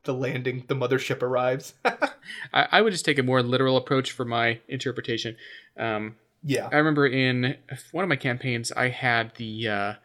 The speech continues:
Speaker 2: the part of the world where elves were from was sort of annihilated, and it was called the, I think it was called the Deadlands or something like that. And so, um, having a team of people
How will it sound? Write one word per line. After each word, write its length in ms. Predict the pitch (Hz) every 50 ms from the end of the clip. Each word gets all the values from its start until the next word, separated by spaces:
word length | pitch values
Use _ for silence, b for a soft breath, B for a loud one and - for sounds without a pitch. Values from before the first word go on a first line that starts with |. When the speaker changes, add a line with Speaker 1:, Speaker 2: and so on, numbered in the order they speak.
| b b b b -
Speaker 2:
the 60 | 113
part 220 | - - - 160
of 40 | 156
the 60 | 151
world 420 | 139 135 135 131 135 139 135 131 123
where 200 | 123 120 117 - -
elves 360 | 110 117 123 139 139 - -
were 80 | 139
from 420 | 143 - - 147 135 151 165 180 170
was 180 | 143 127 123
sort 200 | - - 135 117
of 60 | 117 113
annihilated, 680 | - 113 110 107 110 117 123 123 123 131 175 175 - - _ _ _
and 120 | - 123 120
it 60 | -
was 240 | - 123 120 117 -
called 440 | - - - 117 113 113 113 113 -
the, 240 | - 110 107 107 107
I 40 | - 123
think 80 | 165
it 20 | 208
was 100 | 208 208
called 160 | - 156 139
the 40 | 131
Deadlands 400 | 127 120 120 135 127 127 127 123
or 40 | 120
something 240 | - - 123 127 123
like 140 | 120 120 117
that. 200 | 120 117 113 - B B B B B B B B _
And 140 | - 123 120
so, 360 | - 131 120 113 110 107 113 -
um, 340 | - 104 104 113 120 117 123 -
having 240 | - 156 151 156 139
a 60 | 127
team 260 | 127 - - 143 135
of 100 | 131 123
people 480 | - - 139 131 - 131 123 120 120 B